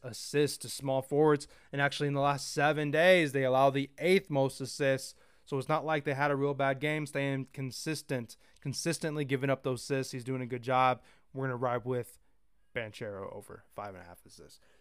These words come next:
<coughs> Second play here, Jaren Jackson Junior, J J J, points plus rebounds, over thirty-two and a half points.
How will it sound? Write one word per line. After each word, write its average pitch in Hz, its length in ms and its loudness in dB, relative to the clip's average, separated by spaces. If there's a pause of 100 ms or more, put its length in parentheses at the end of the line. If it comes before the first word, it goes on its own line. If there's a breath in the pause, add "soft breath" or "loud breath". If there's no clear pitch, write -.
(200 soft breath)
<coughs> - 640 0 (1040 loud breath)
Second 214 300 6
play 190 160 10
here, 180 260 8 (400 soft breath)
Jaren 208 300 8
Jackson 190 460 6
Junior, 190 360 4
J 175 280 4
J 185 240 4
J, 180 360 8
points 190 480 2
plus 190 320 4
rebounds, 160 600 4
over 175 280 0
thirty-two 175 600 0
and 165 60 0
a 160 100 0
half 156 240 4
points. 190 480 2